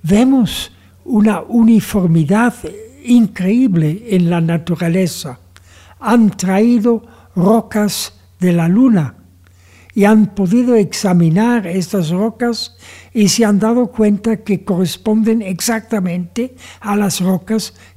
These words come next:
que tenemos en la Tierra. Pueden examinar, eh, estrellas por la luz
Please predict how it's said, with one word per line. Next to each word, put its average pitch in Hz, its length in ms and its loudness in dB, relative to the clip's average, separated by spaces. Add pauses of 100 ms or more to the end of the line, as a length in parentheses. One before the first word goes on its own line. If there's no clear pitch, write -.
que 196 120 0
tenemos 190 500 0
en 180 120 0
la 170 180 -6
Tierra. 214 440 -6 (1000)
Pueden 240 360 4
examinar, 214 1040 -2 (420)
eh, 175 480 -2
estrellas 233 840 0
por 170 220 -2
la 160 120 -2
luz 220 540 -2